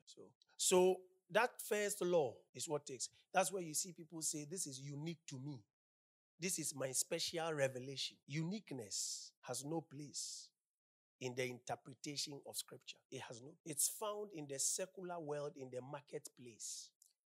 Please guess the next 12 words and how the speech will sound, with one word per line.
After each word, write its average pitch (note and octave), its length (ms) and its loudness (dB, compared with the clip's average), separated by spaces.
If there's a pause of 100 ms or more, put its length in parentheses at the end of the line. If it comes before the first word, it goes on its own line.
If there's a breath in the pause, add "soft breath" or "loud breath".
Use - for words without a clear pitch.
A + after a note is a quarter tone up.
Number D3+ 160 2
two, D3+ 280 0 (680)
how G#3 360 8
is E3 140 6
it F3 120 8
explained D#3 580 2
in C3 120 0
scriptures? - 1000 -6 (200)
So, E3+ 420 2 (240)
is A#2+ 140 -8
it D3+ 80 0
scriptural? - 460 -2